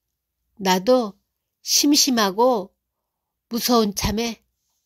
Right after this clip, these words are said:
잘 되었소." 나무꾼은 할머니와 도란도란 이야기를 나누면서 산고개를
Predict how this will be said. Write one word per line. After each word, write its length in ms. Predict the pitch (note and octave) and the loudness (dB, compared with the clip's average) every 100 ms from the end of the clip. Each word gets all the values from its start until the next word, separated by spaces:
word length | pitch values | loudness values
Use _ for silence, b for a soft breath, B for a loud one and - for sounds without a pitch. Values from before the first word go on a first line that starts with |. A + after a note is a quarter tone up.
| - | -6
잘 420 | - - A3+ G#3+ | -2 0 2 2
되었소." 560 | G#3 F#3 D#3 - A2+ D#3+ _ _ _ _ _ _ _ _ _ _ _ _ _ - | 2 0 -2 -12 -16 -20 _ _ _ _ _ _ _ _ _ _ _ _ _ -10
나무꾼은 1120 | C#3 D3+ E3 D#3+ F3 E3 E3 E3 A3 C4+ C#4+ _ _ _ _ _ _ _ _ _ _ _ | -6 -4 -4 -4 -4 -2 -2 -2 -2 -4 -6 _ _ _ _ _ _ _ _ _ _ _
할머니와 840 | - B3+ A3+ A3 G3+ F#3+ G#3+ B3 - _ _ _ _ _ _ _ _ _ - | -8 -2 0 0 0 0 0 -2 -6 _ _ _ _ _ _ _ _ _ -12
도란도란 1300 | F#3 F3 E3+ D#3+ D#3 E3+ E3+ E3 E3 D#3+ G#3 A#3+ B3+ _ _ _ _ _ b b _ _ _ | -8 -4 -2 -2 -2 -2 -4 -6 -4 -4 -4 -6 -12 _ _ _ _ _ b b _ _ _
이야기를 560 | G#3+ A3+ A3 G3 G#3 G3+ | 0 2 2 0 -2 0
나누면서 840 | F3+ F3 E3+ D#3+ D#3+ - B3 - _ _ _ _ _ _ _ _ _ | 0 -2 -4 -4 -4 -2 -4 -6 _ _ _ _ _ _ _ _ _
산고개를 1300 | - - B3+ - G#3 E3 E3+ E3 E3+ F#3 B3 C4 | -10 -6 -4 0 0 0 -2 -2 -2 0 0 -2